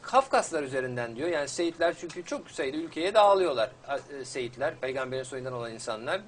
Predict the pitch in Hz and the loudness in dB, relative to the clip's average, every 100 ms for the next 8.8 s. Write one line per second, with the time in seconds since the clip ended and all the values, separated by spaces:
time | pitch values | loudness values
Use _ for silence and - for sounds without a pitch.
0 | - 143 147 131 131 139 110 104 101 135 | -16 -12 -10 -6 -2 -2 -2 -10 -8 -8
1 | - 131 135 143 139 110 110 135 262 - | -8 -12 -8 -8 -8 -10 -8 -4 -4 -6
2 | - - - - 190 247 294 269 190 208 | -20 -20 -20 -6 -2 2 2 2 0 2
3 | 285 - - - - - 254 247 196 196 | 0 -2 -20 -20 -4 4 4 6 4 4
4 | 180 175 175 175 170 165 170 190 240 302 | 2 4 2 4 2 4 2 6 6 6
5 | - - - - - 285 294 220 - 135 | 0 -20 -20 -20 -2 -2 -2 -6 -2 -2
6 | 110 101 - - - - 269 302 - 196 | -2 -4 -12 -20 -20 -8 -2 -2 2 0
7 | 302 - - 262 262 220 - 208 202 185 | 0 -12 -8 -4 -4 -4 4 6 6 4
8 | 170 156 190 - 143 123 135 220 | 0 0 -2 2 4 4 4 0